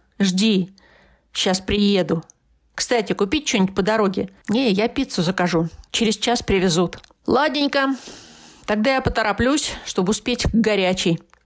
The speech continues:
Без пробок дорога до Валерки занимала минут тридцать. Алик решил принять душ. Он был слишком взвинчен. От сегодняшней встречи и от того, сумеет ли он убедить Валерку, зависело многое. Следовало расслабиться. Он встал под прохладные струи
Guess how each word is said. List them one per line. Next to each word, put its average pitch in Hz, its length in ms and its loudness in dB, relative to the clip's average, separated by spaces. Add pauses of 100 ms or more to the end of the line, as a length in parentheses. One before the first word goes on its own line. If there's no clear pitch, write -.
(140)
Без 202 180 -2
пробок 302 400 2
дорога 240 360 2
до 214 100 0
Валерки 226 400 2
занимала 214 400 4
минут 208 380 2
тридцать. 202 580 -2 (560)
Алик 285 220 0
решил 202 260 2
принять 202 400 2
душ. 262 400 0 (100)
Он 202 200 2
был 208 80 2
слишком - 480 2
взвинчен. 190 760 0
От 185 180 -2
сегодняшней 254 540 0
встречи 233 480 -2
и 226 60 2
от 202 140 -4
того, 233 340 2
сумеет 226 520 2
ли 214 120 2
он 214 160 4
убедить 196 400 2
Валерку, 196 500 2
зависело 202 500 2
многое. 185 680 2 (220)
Следовало 208 540 2
расслабиться. 180 880 -2
Он 277 120 2
встал 254 320 0
под 254 220 -6
прохладные 196 640 0
струи 240 560 2